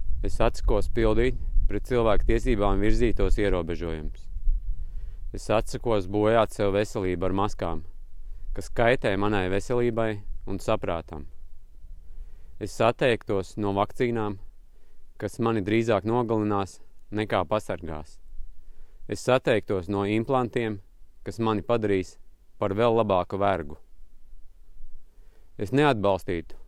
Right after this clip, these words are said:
šo iejaukšanos cilvēku brīvībā. Es modinātu savus audzēkņus un skolotājus. Es viņiem teiktu:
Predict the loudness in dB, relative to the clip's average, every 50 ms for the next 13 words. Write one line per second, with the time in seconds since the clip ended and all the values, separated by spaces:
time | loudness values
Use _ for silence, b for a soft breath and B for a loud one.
0 | -16 -16 -10 -4 0 2 4 4 6 6 6 4 4 2 -2 -4 -2 -2 -2 -4
1 | -4 -2 0 2 2 2 2 2 0 -2 -2 -2 0 0 0 -2 -4 -4 -6 -8
2 | -10 -12 -16 -20 -20 -20 -20 -20 -20 -20 -20 -18 -18 b b b b b b b
3 | b b -8 -4 -2 2 2 4 4 4 2 2 2 2 0 -2 -2 -2 0 0
4 | 0 2 2 4 4 4 4 4 2 2 2 0 -4 -6 -4 -6 -6 -6 -4 -2
5 | 0 0 2 0 0 -2 -4 -6 -6 -6 -6 -8 -10 -14 -16 -16 -16 -18 -16 -16
6 | -16 -14 -12 -12 -12 -12 -12 -14 -14 -14 -14 -16 -18 -18 -20 -18 -18 -14 -10 -10
7 | -6 -2 0 0 2 2 0 0 2 2 2 2 0 -2 -8 -14 -16